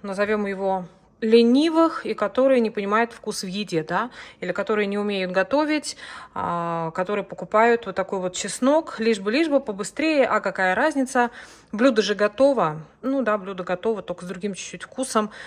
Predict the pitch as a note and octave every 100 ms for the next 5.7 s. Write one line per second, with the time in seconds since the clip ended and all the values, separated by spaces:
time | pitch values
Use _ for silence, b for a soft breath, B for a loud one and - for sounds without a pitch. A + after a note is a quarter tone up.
0 | B - F3+ F#3+ F#3+ F3 F3 C4 B3 G#3+
1 | F3+ F3+ F#3+ A3+ - F3+ G#3 A3 - F#3
2 | - A#3+ C4+ A3+ F3+ F#3+ G3+ A3+ B3 A3
3 | G#3+ F3+ B B B B B B B B
4 | B _ - E4+ F4 D4+ B B D4+ D4
5 | - - E4+ E4+ - D4 C4+